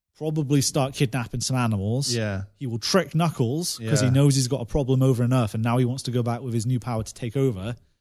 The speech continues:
Speaker 1: So we're gonna have some sort of Sonic and Knuckles straight off the bat.
Speaker 2: Yeah.
Speaker 1: And then at the end, once Sonic wins Knuckles over, he's like,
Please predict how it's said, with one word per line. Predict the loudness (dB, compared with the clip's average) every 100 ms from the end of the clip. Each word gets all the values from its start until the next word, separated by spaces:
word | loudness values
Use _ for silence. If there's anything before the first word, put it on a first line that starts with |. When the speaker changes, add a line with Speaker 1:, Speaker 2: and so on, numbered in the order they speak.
| _ _ _ -20 -20 -20 _ _ _ _ _ _
Speaker 1:
So | -10 -6
we're | -4 -2
gonna | 0
have | 0 0 0
some | 0
sort | 0 -2
of | 0
Sonic | 2 2 4
and | 2
Knuckles | 2 0 -2 -2 -2 -2 -4 -10 _ _ _ _ _ _ _ _ _
straight | -12 0 4 4
off | 0 -6 -2
the | -2
bat. | 0 -2 -2
Speaker 2:
Yeah. | -4 -10 _ _ _ _ -14
Speaker 1:
And | -6
then | -2
at | -2
the | 0 2
end, | 2 2 0 -2
once | -4 -6 -4 -6 -6
Sonic | -8 -8 -8 -8
wins | -8 -6 -4
Knuckles | -6 -6 -4
over, | -2 -2
he's | -4 -4
like, | -6